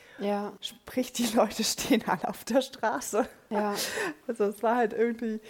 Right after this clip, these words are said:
Speaker 2: so der Effekt, den es haben sollte, den hatte es halt so überhaupt nicht. Und,
Speaker 1: Ja,
Speaker 2: ähm,
Speaker 1: witzig, das ist ja echt abgedreht.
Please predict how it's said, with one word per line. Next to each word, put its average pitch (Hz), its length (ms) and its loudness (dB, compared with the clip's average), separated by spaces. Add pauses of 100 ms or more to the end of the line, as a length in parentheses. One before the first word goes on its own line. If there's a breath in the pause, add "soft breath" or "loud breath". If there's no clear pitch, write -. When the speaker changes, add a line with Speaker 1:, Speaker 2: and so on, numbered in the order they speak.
(180 loud breath)
Speaker 2:
so - 140 -6
der 196 160 6
Effekt, 240 320 -4
den 196 120 0
es 196 140 -6
haben 208 240 0
sollte, 175 380 0
den 170 200 -6
hatte 180 200 -4
es 170 160 -4
halt 156 120 -2
so - 80 -4
überhaupt 190 440 -6
nicht. 175 340 -10
Und, 180 260 -10
Speaker 1:
Ja, 196 200 2
Speaker 2:
ähm, 180 80 -2
Speaker 1:
witzig, 180 340 -8
das 180 160 -12
ist - 160 -18
ja 175 80 -12
echt - 180 -16
abgedreht. 170 540 -12